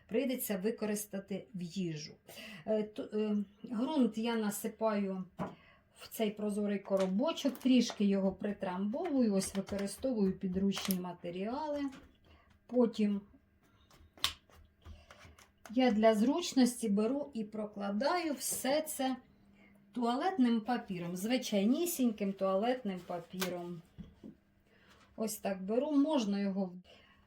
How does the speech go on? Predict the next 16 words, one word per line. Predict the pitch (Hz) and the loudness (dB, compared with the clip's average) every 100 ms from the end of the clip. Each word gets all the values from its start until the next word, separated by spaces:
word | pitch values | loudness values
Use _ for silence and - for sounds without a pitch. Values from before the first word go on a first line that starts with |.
| _ 208 | _ -4
в | |
декілька | 196 226 220 208 - 202 | 2 2 2 -4 -2 -4
шарів | - 202 208 285 - | -2 0 0 -2 -2
покласти. | 277 269 262 254 247 - - 233 220 - - - _ _ _ _ _ _ _ _ | -6 -2 0 2 2 -2 -6 -6 -6 -10 -20 -20 _ _ _ _ _ _ _ _
Один, | - 208 269 269 | -4 0 4 4
два, | 190 220 269 | 4 2 0
чи | - 170 | -4 -6
то | - 190 175 180 | -2 -2 -2 -4
можна | 175 175 170 | -6 -6 -8
навіть | 170 170 170 - - | -8 -8 -10 -12 -6
три. | 247 294 330 - _ - - - _ _ _ _ _ _ _ _ _ _ _ _ _ _ _ _ - 226 220 | -4 -4 -8 -16 _ -20 -20 -20 _ _ _ _ _ _ _ _ _ _ _ _ _ _ _ _ -12 -4 -4
Ось | 214 | -4
так | - 202 - | -8 -8 -8
прокладаємо. | 220 208 - 196 185 220 294 320 320 302 302 - _ _ _ _ _ - _ _ _ - _ - | -10 -8 -4 -4 -2 0 0 -2 -4 -4 -4 -8 _ _ _ _ _ -20 _ _ _ -20 _ -16
Потім | 320 285 214 208 190 | -10 -2 2 2 2
гарно | 214 190 185 | 0 0 -2